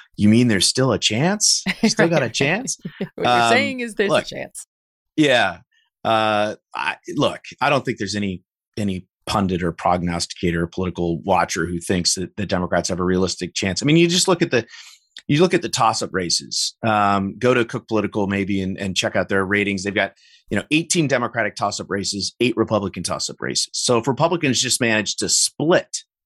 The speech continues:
Speaker 1: the toss-ups, they lose four of theirs and they win nine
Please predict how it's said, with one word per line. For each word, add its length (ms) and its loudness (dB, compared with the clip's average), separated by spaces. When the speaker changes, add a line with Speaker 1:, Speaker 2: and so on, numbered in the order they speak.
Speaker 1:
the 80 -2
toss-ups, 640 -2
they 100 0
lose 320 4
four 260 2
of 80 4
theirs 580 2
and 240 0
they 120 2
win 400 0
nine 440 0